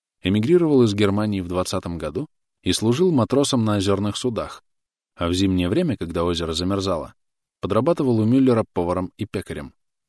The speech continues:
В ту пору он почти не говорил по-английски и часто захаживал в ресторан Мюллера, чтобы поговорить на родном языке. Он научился готовить и печь в Первую мировую войну, когда после ранения оказался негодным к строевой службе,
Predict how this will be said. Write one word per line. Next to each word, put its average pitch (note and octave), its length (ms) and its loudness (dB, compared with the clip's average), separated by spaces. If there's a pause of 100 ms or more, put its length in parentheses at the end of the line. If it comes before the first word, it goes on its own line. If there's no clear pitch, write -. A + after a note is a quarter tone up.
(420)
В - 80 -18
ту F2+ 120 0
пору A2 220 4
он G2 140 2
почти - 320 -4
не G2+ 120 -2
говорил G2 360 2
по-английски F#2 640 0
и F2+ 80 -2
часто G#2+ 300 -2
захаживал F#2 560 -2
в E2+ 60 -4
ресторан F2+ 420 -2
Мюллера, A2 300 -2
чтобы F#2+ 280 -4
поговорить F2+ 520 -2
на G2 80 -2
родном E2+ 280 -4
языке. E2 520 -6 (640)
Он E3 180 2
научился C3+ 520 4
готовить A2 500 2
и G#2 40 -2
печь C#3+ 260 -2
в - 140 -14
Первую A2+ 360 0
мировую G2+ 440 0
войну, G#2+ 380 -4 (260)
когда F2 180 -2
после F2+ 300 -4
ранения G2 400 0
оказался F2+ 480 -4
негодным F2+ 460 -2
к - 60 -10
строевой E2+ 380 -4
службе, C#3+ 420 -4